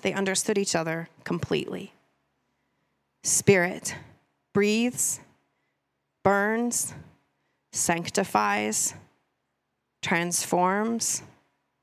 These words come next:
When we try to speak of spirit, we call these attempts now pneumatology, after the wind of God that descended in this story and in the story of creation. When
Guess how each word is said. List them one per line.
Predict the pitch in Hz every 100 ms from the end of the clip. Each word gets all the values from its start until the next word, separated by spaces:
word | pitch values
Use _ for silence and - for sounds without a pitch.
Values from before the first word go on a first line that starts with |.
| _ _ _ _ _ _ -
When | 202
we | 202 190
try | - 208 196 190
to | 214
speak | - 208 202 -
of | 175 165
spirit, | - 180 170 165
we | 175
call | - 185 185
these | 185 175
attempts | 170 - 170 160 -
now | 170 151 147 - - - -
pneumatology, | 190 185 170 - 180 170 170 170 - 190 - - _ _ _ - _ -
after | 190 - 185
the | 175
wind | 170 185 185 175
of | 151
God | 175 170 170 165
that | 156
descended | 160 - 170 165
in | 160
this | 156 -
story | - 165 165 160 151
and | 156
in | 156
the | 151
story | - - 170 156 151
of | 147
creation. | - 156 151 151 - 170 - - _ _ _ _ _ _ _ _ _ _ _ _ _ - - - - - _
When | 202 247 233 220